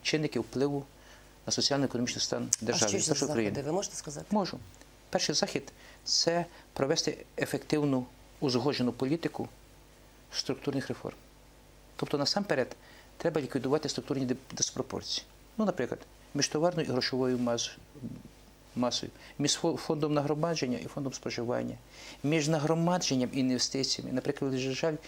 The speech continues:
Speaker 1: сьогодні нагромадження перевищують інвестиції, а повинно бути навпаки, тому що сьогодні і підприємець, і людина думає: «А як мені зберегти заощадження?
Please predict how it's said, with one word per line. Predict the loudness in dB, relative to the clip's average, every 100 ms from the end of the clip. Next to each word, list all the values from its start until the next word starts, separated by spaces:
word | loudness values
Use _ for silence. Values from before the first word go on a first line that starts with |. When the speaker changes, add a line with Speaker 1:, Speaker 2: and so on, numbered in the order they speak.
| -14 -6
Speaker 1:
сьогодні | -2 0 0
нагромадження | 0 2 0 0 -2
перевищують | 0 0 -2 -4 -6
інвестиції, | -6 -4 -2 -2 -4 -6
а |
повинно | -2 -2
бути | -2 0
навпаки, | -2 -2 -6 -6
тому | -6 -6
що | -6 -10 -14 -6
сьогодні | -2 -2 -2
і |
підприємець, | -2 -2 2 4 2 0 -4 -6 -2
і |
людина | 2 2 2
думає: | 0 -2 -2
«А | -2
як | 0 0
мені | 0
зберегти | 0 0 -2 -2
заощадження? | 0 0 -2 -4